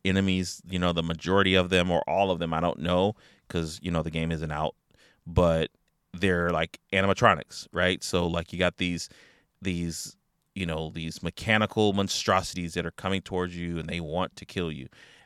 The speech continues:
And, um, yeah, I mean, it's, it's, it's, it's okay. But I got to my f-, I got to the boss, which I believe is gonna be the end of the demo, and I think it's called the Puppet Master.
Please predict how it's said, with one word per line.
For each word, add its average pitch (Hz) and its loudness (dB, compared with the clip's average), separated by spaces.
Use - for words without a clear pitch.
And, 95 2
um, 92 2
yeah, 240 4
I 117 6
mean, 123 4
it's, 139 0
it's, - -4
it's, - -8
it's - -2
okay. 156 0
But 131 12
I 135 12
got 139 10
to 165 4
my 156 8
f-, - -2
I 107 8
got 110 6
to 156 4
the 165 8
boss, 110 6
which 107 2
I 104 8
believe 101 2
is 98 -4
gonna 104 0
be 101 2
the 101 0
end 98 0
of 113 4
the 131 -2
demo, 95 2
and 98 0
I 90 -2
think - -10
it's - -10
called 101 -2
the - -4
Puppet - -6
Master. 85 0